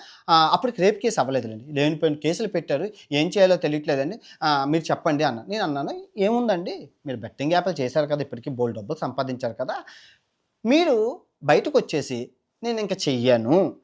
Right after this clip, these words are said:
ఇదే లాస్ట్, ఇక నుంచి నేను చెయ్యను' అని తెల్ల జెండా ఊపేయండి. తెల్ల జెండా ఊపేసి ఎవరికైతే నష్టపరిహారం చెల్లించాలో చెల్లించేయండి, ప్రాబ్లం సాల్వ్ అయిపోతుంది" అంటే, "ఆ, ఓకేనండి, అదే చేస్తానండి" అని చెప్పి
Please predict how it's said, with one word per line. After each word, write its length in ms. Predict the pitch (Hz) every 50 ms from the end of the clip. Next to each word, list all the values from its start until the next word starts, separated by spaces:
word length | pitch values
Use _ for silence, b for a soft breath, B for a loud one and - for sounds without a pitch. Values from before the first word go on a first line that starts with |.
| _ _ -
ఇదే 200 | 143 131 165 196
లాస్ట్, 480 | 214 170 135 131 131 123 - - - 170
ఇక 200 | 185 165 - 160
నుంచి 240 | 147 143 151 226
నేను 200 | 220 226 202 170 - -
చెయ్యను' 300 | 127 117 110 120 139 156
అని 320 | 160 180 143 123 117 120 127
తెల్ల 460 | - - _ _ _ - - 147 156
జెండా 300 | 165 165 165 165 165 156
ఊపేయండి. 680 | 127 110 107 - - 127 127 135 156 262 294 254 - - b b b b -
తెల్ల 160 | 226 233 247
జెండా 240 | 247 247 247 247 240
ఊపేసి 640 | 202 156 131 - - 147 127 - - 117 117 123 127 b b b b
ఎవరికైతే 440 | 226 208 220 240 233 269 262 262 269
నష్టపరిహారం 640 | 247 220 185 - - - 233 214 220 214 220 220 220
చెల్లించాలో 520 | 202 - 143 139 151 165 156 170 143 139
చెల్లించేయండి, 840 | 147 147 - 131 113 120 131 139 - 160 156 147 151 190 294 349 254 - b b b b _ -
ప్రాబ్లం 420 | 302 285 285 285 285 277 285 254
సాల్వ్ 300 | - 208 170 156 165 170
అయిపోతుంది" 480 | 160 156 151 147 143 131 - 139 143 139
అంటే, 400 | 131 127 127 127 123 123 120 b b b b 170
"ఆ, 140 | 165 156
ఓకేనండి, 560 | 139 127 135 143 147 143 185 175 160 147 139 139
అదే 240 | 127 123 143 190 - -
చేస్తానండి" 520 | 156 - - 156 151 143 135 127 131 127 - -
అని 120 | 160 156 143 -
చెప్పి 640 | 123 107 - - 127 120 117 120 120 123 123 123 123